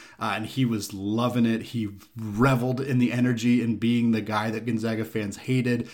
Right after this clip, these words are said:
He was waving at the crowd. He would po-, talk to the crowd after the game. He posted about the crowd on Twitter after the game. Uh, and it sucked that Gonzaga lost that game. <laughs> It was a really tough game, but I, I just, I will never forget the energy and the feeling in that game that season. It was an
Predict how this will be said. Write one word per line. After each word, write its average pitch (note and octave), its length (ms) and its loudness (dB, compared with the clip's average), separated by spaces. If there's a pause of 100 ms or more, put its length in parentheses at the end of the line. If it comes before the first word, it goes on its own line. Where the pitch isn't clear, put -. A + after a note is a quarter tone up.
(140)
He B2 120 4
was G#2+ 140 2
waving B2 320 4
at A#2+ 120 2
the A#2 80 -2
crowd. A#2+ 460 0
He A#2+ 80 0
would G2+ 180 -4
po-, B2 280 -2
talk B2+ 260 0
to - 60 -6
the A#2+ 80 -4
crowd A#2 300 2
after A2+ 300 -4
the G#2+ 100 -10
game. A#2 420 2 (240)
He - 140 -2
posted C3+ 340 0
about A#2+ 220 2
the A2+ 60 -2
crowd A2+ 320 2
on A2 140 0
Twitter A#2+ 300 2
after A#2 300 -2
the A2 120 0
game. A#2 360 0 (340)
Uh, A#2+ 180 -6
and C3+ 140 2
it C3 100 2
sucked E3 300 2
that D#3 80 4
Gonzaga C3+ 360 4
lost C3 280 2
that A#2 160 0
game. B2 200 4
<laughs> - 20 0
It G#2+ 60 -8
was G#2+ 200 -6
a B2 40 2
really A2+ 280 4
tough A2+ 260 -4
game, A#2 240 2
but G#2 180 -2 (300)
I, - 460 -6
I B2+ 80 4
just, A#2 220 0
I B2+ 160 0
will A#2 100 4
never A#2+ 240 6
forget A2 340 -2
the A2 160 -2
energy A2 420 0
and G#2 120 -4
the G#2+ 40 -4
feeling A2+ 440 -2
in A2+ 260 0
that A2 380 -2
game G#2+ 580 -6
that A#2+ 300 -4
season. G#2 320 -8
It G2 40 -10
was G2+ 140 -8
an G#2 180 -10